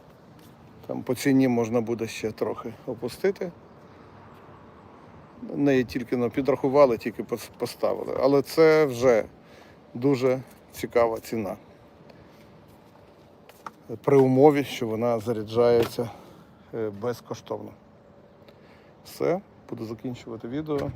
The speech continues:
поїду назад, ніякого огляду сьогодні я вже не проведу. Audi А п'ять мав дивитися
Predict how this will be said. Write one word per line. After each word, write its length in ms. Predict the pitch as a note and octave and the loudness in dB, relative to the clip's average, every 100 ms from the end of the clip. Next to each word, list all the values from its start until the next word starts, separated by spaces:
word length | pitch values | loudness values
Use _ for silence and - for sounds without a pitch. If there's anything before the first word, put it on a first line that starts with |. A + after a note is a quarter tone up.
| - | -6
поїду 340 | A#2+ A#2 A2+ | -4 -4 -4
назад, 420 | A#2 A#2 B2 C#3+ D#3 - - | -2 0 4 4 4 -10 -8
ніякого 580 | A#2+ B2 B2 A#2 A2+ C#3 | 0 2 2 2 2 2
огляду 420 | C#3 C3+ B2 A#2 - - - - - - - | 2 2 0 -2 -6 -20 -20 -20 -20 -20 -16
сьогодні 560 | - B2 A#2+ A2+ A#2 | -6 -2 -2 -2 -4
я 140 | A#2 A2 | -6 -6
вже 200 | G#2 A2 | -6 -8
не 180 | A2 | -6
проведу. 420 | A2 C3 C#3 D#3 F3+ | -2 2 2 4 6
Audi 460 | C3 B2+ A#2+ A#2+ | 8 8 8 4
А 40 | A2+ | 4
п'ять 360 | D3+ D#3 D3+ | 4 2 2
мав 240 | C#3+ C3+ B2 | -2 0 -2
дивитися 680 | B2+ C#3+ E3 D3+ D#3+ D3+ | 0 0 -2 -4 -2 -2